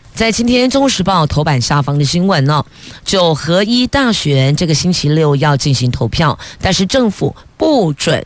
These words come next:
确诊者出门投票，并将采重罚，因此引发了违宪的争议。中央研究院的院士陈培哲昨天指出，在民主国家，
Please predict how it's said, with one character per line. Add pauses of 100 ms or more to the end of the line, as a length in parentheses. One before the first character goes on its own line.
确
诊
者
出
门
投
票， (140)
并
将
采 (260)
重
罚， (280)
因
此 (120)
引
发
了 (240)
违
宪
的
争
议。 (480)
中
央
研
究
院
的
院
士 (200)
陈
培
哲
昨
天
指
出， (300)
在
民
主
国
家，